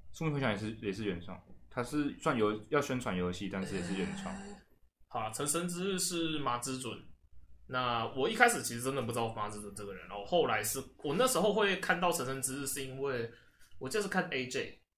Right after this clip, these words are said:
Speaker 1: A J也是有点慢慢没落，我看他，
Speaker 2: 他，他已经，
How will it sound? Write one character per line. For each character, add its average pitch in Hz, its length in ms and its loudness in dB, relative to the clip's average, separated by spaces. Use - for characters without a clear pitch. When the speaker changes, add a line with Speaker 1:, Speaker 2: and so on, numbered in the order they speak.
Speaker 1:
A 98 120 -4
J 95 240 0
也 90 220 0
是 98 340 -8
有 104 100 -8
点 90 300 -4
慢 98 160 -12
慢 98 140 -6
没 95 320 -4
落， 92 160 0
我 87 100 -2
看 98 160 -4
他， 92 80 -4
Speaker 2:
他， 170 140 8
他 196 120 12
已 170 60 10
经， 151 320 0